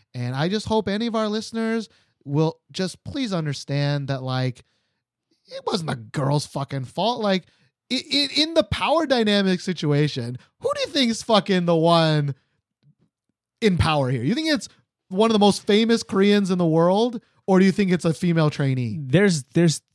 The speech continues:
Speaker 2: there's three kind of hierarchy problems here, right? One, he's much older in terms of age. That's huge, right? Two, he's a senior to her, like, in the same company. He, she's a fucking trainee. He has been, he's one of the top K-pop stars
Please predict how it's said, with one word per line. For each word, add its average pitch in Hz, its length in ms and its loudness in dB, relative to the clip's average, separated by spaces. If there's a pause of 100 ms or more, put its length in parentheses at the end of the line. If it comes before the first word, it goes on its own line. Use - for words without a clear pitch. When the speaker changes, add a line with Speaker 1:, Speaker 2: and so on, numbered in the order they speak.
(100)
Speaker 2:
there's 143 220 4
three 285 340 0
kind 165 240 0
of 131 100 0
hierarchy 135 440 0
problems 104 480 -6
here, - 320 -18
right? 120 240 -4 (280)
One, 151 540 4 (200)
he's 139 320 0
much 160 340 2
older 147 300 4
in 123 120 2
terms 120 280 0
of 98 160 -6
age. 101 480 -8 (160)
That's 120 220 -2
huge, 110 400 -4 (200)
right? 123 280 -2
Two, 202 420 6 (260)
he's 160 560 0 (140)
a 139 60 -2
senior 196 500 2
to 113 180 -2
her, 113 240 -2
like, 113 300 -6
in 131 120 0
the 120 80 0
same 117 260 -4
company. 104 260 -6
He, 160 320 -6
she's 196 240 0
a 139 80 2
fucking 123 400 -2
trainee. 139 920 0 (240)
He 160 280 4
has 131 180 4
been, 131 460 0 (140)
he's 170 180 2
one 160 160 4
of 135 40 2
the 127 200 -2
top 131 320 -4
K-pop 120 400 -4
stars 110 260 -6